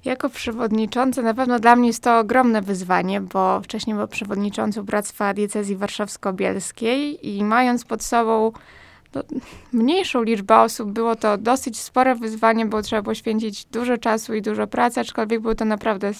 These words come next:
przyjemne trzy lata. I chciałabym sobie życzyć, aby te trzy lata na stanowisku przewodniczącej Bractwa Młodzieży Prawosławnej w Polsce były jeszcze bardziej owocne, jeszcze bardziej radosne. Wiem, że będę musiała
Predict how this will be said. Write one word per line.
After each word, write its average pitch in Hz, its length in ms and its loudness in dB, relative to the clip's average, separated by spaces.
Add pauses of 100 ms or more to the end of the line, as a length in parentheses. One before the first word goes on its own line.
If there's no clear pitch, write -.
przyjemne 202 440 0
trzy - 180 -2
lata. 196 320 2 (960)
I - 80 -6
chciałabym 311 420 4
sobie 262 300 0
życzyć, 277 460 0
aby 240 360 2
te 247 280 4
trzy 226 260 -2
lata 240 240 4
na 226 120 0
stanowisku 226 520 -4
przewodniczącej 220 680 -2
Bractwa 220 360 -2
Młodzieży 220 380 -2
Prawosławnej 214 680 -2
w - 80 -18
Polsce 233 460 -2
były 214 280 -2
jeszcze 247 340 -2
bardziej 233 340 2
owocne, 214 480 -2
jeszcze 226 360 -2
bardziej 226 320 0
radosne. 214 600 0 (760)
Wiem, 311 260 4
że 269 200 4
będę 254 260 4
musiała 226 680 4